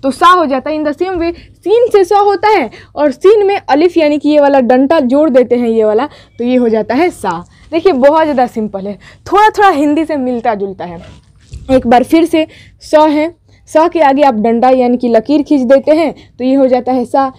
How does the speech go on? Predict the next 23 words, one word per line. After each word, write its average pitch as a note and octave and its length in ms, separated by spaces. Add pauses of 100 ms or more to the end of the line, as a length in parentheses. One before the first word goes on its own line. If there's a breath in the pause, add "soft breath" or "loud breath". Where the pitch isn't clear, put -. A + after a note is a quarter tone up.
(140 soft breath)
In D4 100
the D4 120
same F#4 300
way E4 160 (200)
उर्दू D4+ 280
में F#4 160
सीन F#4+ 300
से F4 200
सा F4 140 (340 soft breath)
और D4 160
इसी F4 400
सीन F#4 340
में E4+ 220 (160)
अलिफ C#4 380 (240 soft breath)
यानी C#4 240
कि C#4+ 120
ये D4 80
वाला C4+ 220
डंडा A#3+ 380
छोड़, A#3 240
जोड़ B3+ 340
देते A#3 260
हैं। D#4+ 140